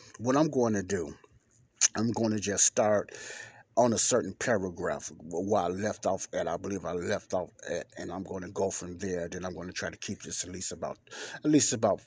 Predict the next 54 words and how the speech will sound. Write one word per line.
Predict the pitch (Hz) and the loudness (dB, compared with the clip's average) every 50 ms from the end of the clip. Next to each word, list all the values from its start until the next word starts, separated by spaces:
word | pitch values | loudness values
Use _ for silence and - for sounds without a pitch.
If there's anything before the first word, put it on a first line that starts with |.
| - - - | -8 -2 0
uh, | 101 98 92 87 80 71 69 | 2 4 4 4 2 2 0
fifteen | - - 117 110 - - - 117 95 | -2 -4 -4 -4 -2 -2 -2 -4 -4
to | 82 - | -4 -6
twenty | - - - 104 95 | -8 -6 -4 -4 -4
more | 92 87 80 87 | -4 -4 -4 -6
minutes, | 85 90 95 80 64 65 - - | -6 -6 -8 -8 -8 -6 -6 -6
and | - - | -6 -8
then | 90 87 87 82 | -8 -8 -8 -8
I'll | 82 90 | -8 -8
just | 95 - - - - | -8 -8 -10 -8 -10
go | 90 92 | -10 -8
to | - - - 85 85 | -8 -8 -8 -8 -10
another | 85 90 87 82 - - | -8 -6 -6 -6 -6 -6
segment. | - - - - - - - - - - - | -6 -6 -6 -6 -8 -10 -12 -14 -16 -14 -14
You | 90 90 | -12 -12
know, | 85 92 | -12 -12
I'm, | 90 85 78 - | -12 -12 -12 -12
I'm | 101 98 | -10 -10
gonna | 87 85 87 | -10 -8 -6
go | 92 92 90 | -6 -4 -2
slowly | - - - 98 98 98 101 95 87 | -2 -4 -2 -2 -2 -2 -2 -4 -4
'cause | - 107 95 90 | -6 -8 -6 -6
I | 90 95 | -6 -6
noticed | 98 98 92 90 92 - | -6 -6 -8 -8 -8 -10
my | 85 85 92 | -8 -8 -8
last, | 87 87 98 101 101 98 98 95 - - - - - - - - - - - | -6 -4 -4 -2 -2 -2 -2 -4 -4 -6 -6 -10 -12 -10 -10 -10 -12 -8 -2
my | - 101 95 | 2 2 2
last, | 87 92 101 104 101 101 98 98 - - - | 4 4 4 4 6 4 4 2 0 0 0
uh, | - 98 90 92 | 0 0 2 2
show, | - - - 120 107 95 | 2 2 2 2 2 2
I | 90 98 | 0 -2
was | 95 - - | -4 -4 -4
going | - 107 95 90 85 | -2 0 0 0 0
real | 90 104 101 | 0 0 0
fast. | - - - 87 - - - - - - - - - | 0 -2 -4 -6 -6 -6 -4 -4 -4 -4 -6 -10 -12
I | - 73 71 | -10 -10 -10
was | 73 95 87 | -8 -6 -6
just | 87 85 - - - - - - - - - | -6 -4 -4 -4 -6 -8 -12 -20 -20 -4 2
bah, | - 131 | 4 4
bah, | 135 - 127 | 4 4 4
bah, | 127 131 | 4 4
bah, | - 117 107 | 4 2 -2
going | 98 - 98 90 90 87 - | -4 -4 -4 -4 -6 -6 -6
through | - 95 82 - - | -6 -4 -4 -4 -4
it, | - - | -6 -10
and | - 87 90 | -10 -8 -6
I | 92 98 | -4 -2
like | 95 92 95 - | -2 -2 -4 -4
to | - - | -6 -6
just | - 87 87 - | -6 -4 -2 -4
slow | - - 92 92 | -4 -4 -4 -4
down | 87 78 80 82 76 | -4 -4 -4 -4 -6
this | 71 69 - | -8 -8 -8
time | - - 82 78 78 78 | -8 -8 -8 -8 -8 -10